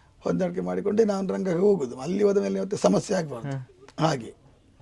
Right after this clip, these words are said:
Speaker 2: ಮೊದ ಮೊದಲು ಇಂಥ ಒಂದು ಅನುಭವಗಳನ್ನು ಎದುರಿಸಿದ್ದೀರಾ ತಾವು ಅನ್ನುವಂಥದ್ದು?
Speaker 1: ಅದು ಸ್ಟಾರ್ಟಿಂಗಲ್ಲಿ ಆಗಿತ್ತು, ಬೈಗುಳ ಕೂಡ ತಿಂದದ್ದುಂಟು. ಅದು ಬೇಕು ನಮಗೆ, ಎಂತಂದ್ರೆ ನಾವು ಅದರಲ್ಲಿ ಮುಂದುವರಿಬೇಕಾದ್ರೆ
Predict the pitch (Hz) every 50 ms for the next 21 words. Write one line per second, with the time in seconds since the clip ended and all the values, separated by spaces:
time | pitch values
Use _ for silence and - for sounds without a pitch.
0 | - - 147 160 170 190 214 208 208 190 208 202 196 190 185 185 175 165 160 160
1 | 151 143 160 170 160 180 170 165 165 160 151 151 147 147 151 156 160 160 160 143
2 | 143 143 143 143 143 135 135 135 139 139 147 143 135 - 143 131 127 135 127 131
3 | 127 - 127 123 120 127 127 123 127 123 123 127 127 131 - 139 143 151 180 180
4 | 208 214 220 220 214 208 202 - - - - 135 131 123 - - - 190 202 214
5 | 240 262 - - 214 214 233 214 226 185 - - 185 202 - - _ _ _ _
6 | _ _ _ _ _ _ - 185 190 196 190 196 202 196 185 190 185 185 185 170
7 | - - 185 175 190 180 160 170 180 160 - - - - - _ - 220 196 202
8 | 180 196 233 262 - - - 156 - _ _ _ _ - 165 180 190 196 190 175
9 | 185 185 180 175 165 - - - - - - - _ _ - 196 160 151 170 160
10 | 156 151 151 151 156 165 - - _ _ - _ _ _ _ _ - - 170 180
11 | 180 175 170 165 165 160 156 160 - _ _ _ - _ - - - - - -
12 | - - - - - - - - - 156 175 175 160 151 175 196 208 214 214 214
13 | 196 202 180 202 156 147 165 131 113 117 113 113 135 -